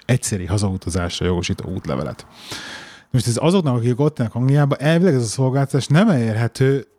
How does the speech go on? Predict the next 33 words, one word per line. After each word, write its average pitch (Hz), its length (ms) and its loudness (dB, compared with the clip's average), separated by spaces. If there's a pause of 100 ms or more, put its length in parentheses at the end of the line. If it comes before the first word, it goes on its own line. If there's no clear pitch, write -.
(100)
kivéve 151 880 2
akkor, 135 420 -2
hogyha 113 220 0
nagyon-nagyon 120 460 4
különleges 104 480 -2
indokból. 107 840 2 (720)
Hát 113 100 0
nekünk 139 260 4
ilyen 147 120 2
nagyon 214 180 4
érdekes 123 280 2
volt, 127 160 2
mert 127 140 2
ugye 135 160 2 (340)
lény-, 127 380 2
lényegében 123 960 2 (100)
mi 127 200 2
akkor 127 260 -4
már 113 80 0
félig 131 480 2
Magyarországon 101 880 0
laktunk 107 580 -2
volna, 98 380 0
mert 110 160 2
hát 107 160 -4
Magyarországon 113 520 -2
már 110 140 0
költöztünk 110 680 -2
el, 113 160 0
szóval 98 180 -4
nem 127 140 2
volt 104 180 -2
már 87 220 -4